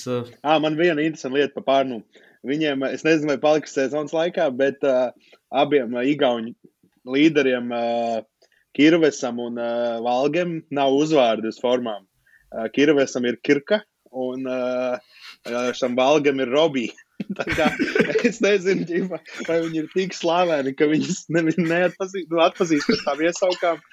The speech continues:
Speaker 2: Bet, nu jā, tā kā viņi arī spēlēja Champions Līgā tajās formās. Tā kā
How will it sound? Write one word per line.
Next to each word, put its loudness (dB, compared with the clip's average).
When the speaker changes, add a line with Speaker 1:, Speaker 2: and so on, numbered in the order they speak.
Speaker 2:
Bet, 2
nu 2
jā, 2
tā 0
kā 2
viņi 4
arī 6
spēlēja 2
Champions 0
Līgā -2
tajās -4
formās. -8
Tā -8
kā -10